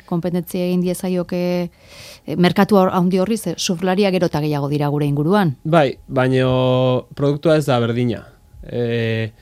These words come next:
Speaker 2: nik iten dituten taulak, eh, ez dia merkatuan ikusten dian, eh,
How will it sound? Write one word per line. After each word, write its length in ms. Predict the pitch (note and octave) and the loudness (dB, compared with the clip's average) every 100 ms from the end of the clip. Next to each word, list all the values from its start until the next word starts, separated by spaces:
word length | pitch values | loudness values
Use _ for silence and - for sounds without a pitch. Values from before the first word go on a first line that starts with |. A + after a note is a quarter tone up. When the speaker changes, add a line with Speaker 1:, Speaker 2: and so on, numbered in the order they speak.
| - - - | -20 -20 -4
Speaker 2:
nik 140 | C3 | -2
iten 220 | B2+ C3 | 0 0
dituten 440 | C3 B2+ B2+ C3+ B2+ | 0 -2 -2 -2 0
taulak, 600 | C3 C3 C3 C3 B2+ - - - | 0 2 2 0 -2 -10 -20 -6
eh, 600 | B2+ A#2+ A#2+ A#2 A#2+ A2+ A#2 - - - | 0 2 2 2 0 -2 -8 -14 -20 -16
ez 220 | - A#2 | -6 -6
dia 640 | A#2+ C3+ A#2+ A#2+ A#2 A2 G2+ - _ - | 0 4 4 4 2 2 -2 -12 _ -6
merkatuan 580 | B2+ B2 B2 B2 C3 A#2 | 0 2 2 0 0 0
ikusten 460 | A#2+ C3+ B2 A#2+ A#2+ | 0 -2 0 -2 0
dian, 580 | A#2 A2+ A#2 A#2 A2+ A2+ - - - | 2 2 2 0 -2 -6 -14 -20 -8
eh, 580 | A2+ A2 G#2+ G#2+ G#2+ | -4 -2 -2 -2 -2